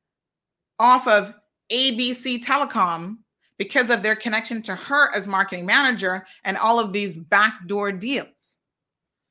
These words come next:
So the backdoor deals have been happening from time we were in the caves, cavemen,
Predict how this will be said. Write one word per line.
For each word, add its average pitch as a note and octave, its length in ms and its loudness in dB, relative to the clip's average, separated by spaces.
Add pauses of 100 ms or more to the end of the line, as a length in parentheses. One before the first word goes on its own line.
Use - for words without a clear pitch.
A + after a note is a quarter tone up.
(680)
So - 160 0
the D4 160 0
backdoor F4 540 2
deals D4 400 2
have C#4 100 2
been G#3+ 120 2
happening A#3+ 460 2
from F#3+ 560 -4 (160)
time B3+ 340 2
we B3+ 120 0
were A3+ 160 0
in G3+ 240 0
the F3 340 -4 (200)
caves, G#3 500 2
cavemen, G#3 840 -2